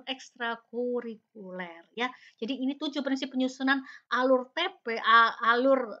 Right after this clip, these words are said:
eee, tujuan pembelajaran yang harus ada di dalam, eee, file A T P yang kita buat. Nah, Bu Eli mengingatkan Bapak Ibu guru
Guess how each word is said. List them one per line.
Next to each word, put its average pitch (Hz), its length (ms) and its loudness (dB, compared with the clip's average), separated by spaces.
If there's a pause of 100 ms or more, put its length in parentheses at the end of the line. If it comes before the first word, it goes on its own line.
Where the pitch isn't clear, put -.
eee, 202 220 -6 (100)
tujuan 262 240 2
pembelajaran 226 960 2
yang 214 240 0
harus 202 320 -10
ada 254 320 -2
di 226 80 -8
dalam, 208 560 -4 (320)
eee, 185 320 -10 (480)
file 220 480 -2 (400)
A - 80 -20
T 202 240 -8
P 220 160 -4
yang 196 80 -6
kita 190 240 -14
buat. 175 240 -20 (1300)
Nah, 330 160 8 (240)
Bu - 160 -6
Eli 359 160 2
mengingatkan 403 800 2
Bapak 254 320 4
Ibu 240 320 -10
guru 226 160 -4